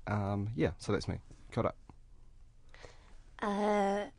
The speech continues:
Speaker 2: kia ora te whānau, ko Miria George ahau, uh, nō Horohoro au, uh, um, ko Kia Roa Te Marae,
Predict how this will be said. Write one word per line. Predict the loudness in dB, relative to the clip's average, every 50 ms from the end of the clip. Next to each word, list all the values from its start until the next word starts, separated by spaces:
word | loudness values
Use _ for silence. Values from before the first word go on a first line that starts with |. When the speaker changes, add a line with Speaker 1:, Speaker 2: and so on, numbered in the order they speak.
| -18 -12 -2
Speaker 2:
kia | 2 4 6
ora | 6 6
te | 4 2 0
whānau, | 4 6 8 8 8 8 8 6 6 6 4 0 -2 4
ko | 6 8 10
Miria | 10 10 10 10 10 8 8 6
George | 4 4 4 4 4 4
ahau, | 2 2 2 2 2 4 4 4 2 -2 -4 -6
uh, | -4 -4 -4 -4 -4 2
nō | 8 10 12 12 12 12 10 10
Horohoro | 8 8 10 8 8 8 8 6 6 6
au, | 4 6 6 4 4 2 -2 -6 -6 -4
uh, | -2 0 0 0 -2 -2 -4 -6 -8 -10 -12 -18 -20 -18 -18 -16 -16 -16 -16 -18 -18 -18 -12 -8 -6
um, | -6 -4 -4 -4 -4 -6 -6 -8
ko | -6 -6 -6 -6 -2
Kia | 0 2 2 4
Roa | 4 4 2
Te | 2 2 4
Marae, | 6 6 8 8 6 6 6 6 4